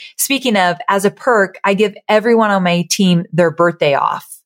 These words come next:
just to remind them that I'm grateful that they were born. Now,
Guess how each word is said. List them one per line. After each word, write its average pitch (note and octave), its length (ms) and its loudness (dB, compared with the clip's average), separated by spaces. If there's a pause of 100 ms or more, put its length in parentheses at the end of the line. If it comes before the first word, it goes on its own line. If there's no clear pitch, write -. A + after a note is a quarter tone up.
just A3+ 200 -2
to A#3 80 0
remind F3 440 0
them D#3+ 200 0
that D3 100 2
I'm C#3+ 180 -6
grateful C4+ 720 -2
that G3+ 160 -2
they D#3+ 100 0
were D#3+ 160 2
born. - 440 -6 (400)
Now, F3+ 460 2